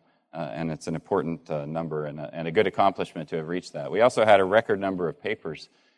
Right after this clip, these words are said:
published this year. So there'll be four hundred and thirteen papers published in geophysics this year, which is eighty-seven more,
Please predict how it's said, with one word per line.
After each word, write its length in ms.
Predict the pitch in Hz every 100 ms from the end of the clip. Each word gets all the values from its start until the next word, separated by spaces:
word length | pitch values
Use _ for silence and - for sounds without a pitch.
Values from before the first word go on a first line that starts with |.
| _ _ -
published 380 | 85 78 -
this 220 | - 76 -
year. 160 | 71
So 140 | - 82
there'll 100 | 80
be 140 | 85
four 240 | - 123
hundred 280 | 123 123 107
and 120 | 92
thirteen 460 | - 107 - 98 95
papers 420 | 95 90 - 85
published 380 | - 95 90 -
in 100 | 82
geophysics 540 | 90 85 90 82 82
this 200 | - 87
year, 160 | 95 90
which 200 | 85 -
is 100 | 82
eighty-seven 560 | 98 101 - 95 90 85
more, 340 | 85 85 87